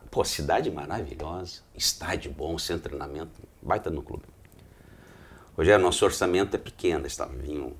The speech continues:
com problemas financeiros e tal. "Tá bem, o orçamento é pequeno, qual é o objetivo de vocês?"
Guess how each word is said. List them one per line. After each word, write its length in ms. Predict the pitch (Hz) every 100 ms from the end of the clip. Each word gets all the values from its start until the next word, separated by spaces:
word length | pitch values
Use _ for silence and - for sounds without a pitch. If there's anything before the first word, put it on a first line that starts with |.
| -
com 80 | -
problemas 540 | - 67 71 73 -
financeiros 680 | - 69 - - - - -
e 40 |
tal. 220 | - - - - -
"Tá 100 | -
bem, 280 | 110 196 - -
o 40 | -
orçamento 400 | - 64 64 76
é 40 |
pequeno, 400 | - - 95 90 -
qual 160 | - 85
é 60 |
o 40 | 110
objetivo 480 | 110 104 - 95 85
de 80 |
vocês?" 480 | 78 78 - - -